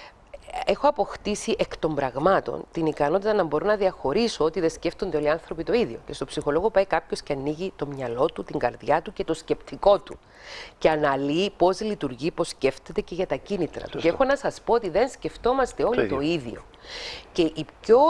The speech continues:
Speaker 1: επικίνδυνοι να γίνουν θύματα ψυχολογικού πολέμου είναι οι καλοπροαίρετοι άνθρωποι, οι άνθρωποι που έχουν καλοσύνη, ευγένεια, αισιοδοξία,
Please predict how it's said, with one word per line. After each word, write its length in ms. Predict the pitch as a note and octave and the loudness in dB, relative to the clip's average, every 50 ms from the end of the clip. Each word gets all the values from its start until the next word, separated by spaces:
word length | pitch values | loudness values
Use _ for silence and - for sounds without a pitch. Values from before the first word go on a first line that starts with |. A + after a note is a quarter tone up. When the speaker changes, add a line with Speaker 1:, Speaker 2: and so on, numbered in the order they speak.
| - - | 4 2
Speaker 1:
επικίνδυνοι 1080 | F3+ F3 - - D#3+ D3+ - - G#3+ B3 D#4+ F4 D#4+ C4 F#3 D#3 D3+ D#3 C#3+ C3+ C3 C3 | 0 -4 -4 -6 -10 -12 -10 -8 0 2 4 4 4 2 -2 -4 -4 -4 -4 -4 -4 -4
να 120 | C3+ C3+ | -4 -4
γίνουν 360 | C3+ D3 F3+ G#3 G#3 G3 F3 | -4 -4 -4 -2 0 0 -2
θύματα 600 | D3+ - - - - C#4 E4 F#4+ F4 C#4+ - D3+ | -2 -6 -12 -4 2 6 6 8 6 6 4 0
ψυχολογικού 640 | - - - C#3+ - C#3+ C3 C3+ A#2+ A#2+ - - - | -2 -4 -8 -8 -6 -6 -6 -6 -6 -10 -14 -14 -10
πολέμου 460 | - A#2+ A#2 A2+ A#2 - F3+ C4+ F4 - - - - - - - | -8 -8 -8 -6 -4 -2 -2 -2 -2 -6 -12 -20 -20 -20 -20 -10
είναι 200 | - F3+ G#3 A3 | -8 -2 2 2
οι 80 | A3+ A3+ A3+ | 2 2 2
καλοπροαίρετοι 920 | - D#3 D3+ D3+ - - - D3+ D3 E3+ A3+ C#4+ D#4+ D#4 - - C#3+ C3 | 0 0 0 0 -2 -4 0 4 6 6 6 6 4 2 -2 -2 -4 -4
άνθρωποι, 540 | B2 B2+ - - - - - - - D4+ E4+ - - - - - - - - - - - | -4 -6 -10 -10 -10 -10 -6 -4 -4 -4 -4 -6 -12 -18 -18 -14 -14 -14 -14 -14 -8 -4
οι 140 | D#3+ E3+ | 0 2
άνθρωποι 440 | E3+ F#3 G3+ F#3+ - - G#3+ A3 A#3 | 2 2 0 -2 -8 -8 -6 -4 -4
που 240 | - - E3+ E3+ - - | -2 0 0 0 2 2
έχουν 580 | - F3 G3 F#3+ - - A3 G#3+ F#3+ F3 D3 - | 0 0 0 0 -2 0 2 2 2 2 0 0
καλοσύνη, 800 | - D3 C#3+ C3+ A#2+ - - - - B2 C3 D3+ F#3 A3+ B3 - - | 0 0 0 0 -4 -6 -6 -6 -4 -2 0 2 2 2 2 0 -2
ευγένεια, 880 | D3+ C#3 B2+ C#3 B2 B2+ C3+ C3+ C3+ C#3 C#3+ D3 D#3 F#3 G#3 A#3+ B3 - | -6 -6 -6 -8 -8 -4 -2 0 0 0 0 2 2 4 4 4 2 2
αισιοδοξία, 1080 | D#3 - - E3 C3+ B2+ A#2+ - - - - - - B2+ C3 C#3+ D#3+ F#3+ A#3 G3+ | -2 -4 -4 -4 -2 -2 -4 -4 -6 -6 -6 -4 -4 -2 2 4 4 4 4 2